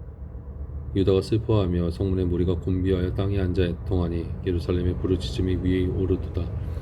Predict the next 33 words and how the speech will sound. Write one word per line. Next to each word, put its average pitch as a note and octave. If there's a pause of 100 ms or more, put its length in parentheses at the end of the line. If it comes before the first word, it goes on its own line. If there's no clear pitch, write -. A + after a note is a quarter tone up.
(440)
귀인들은 G#2
자기 G2
사환들을 G2+
보내어 F2+
물을 F2+
기르러 F2+
하나 E2+ (160)
그들이 -
우물에 F2+
가서도 F2+
물을 F2+
얻지 -
못하여 F2+ (400)
빈 F#2+
그릇으로 F#2
돌아오니 F2
부끄럽고 -
근심하여 F#2
그 -
머리를 F#2
가리우며 F2 (560)
땅에 G#2
비가 G2+
없어 F#2
지면이 F#2+
갈라지니 F2+
밭 F2
가는 F2+
자가 F2+
부끄러워서 F#2
그 -
머리를 F2+
가리는도다. F2+